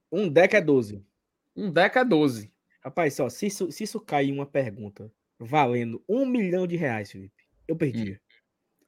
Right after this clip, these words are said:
Speaker 2: Não era só você não, Saulo, eu também
Speaker 1: Eu
Speaker 2: perdia.
Speaker 1: perdi. Porque, assim, cara,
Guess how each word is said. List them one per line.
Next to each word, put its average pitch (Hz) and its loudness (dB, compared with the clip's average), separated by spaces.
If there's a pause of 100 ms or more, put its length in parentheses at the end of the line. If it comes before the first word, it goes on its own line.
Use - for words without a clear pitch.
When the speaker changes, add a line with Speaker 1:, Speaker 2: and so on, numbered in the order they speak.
(360)
Speaker 2:
Não 330 -4
era 453 0
só 415 0
você 403 0
não, 254 0
Saulo, 156 4
eu 143 2
também 185 -2
Speaker 1:
Eu 196 -10
Speaker 2:
perdia. 185 4
Speaker 1:
perdi. 120 0
Porque, 202 6
assim, 220 4
cara, 196 0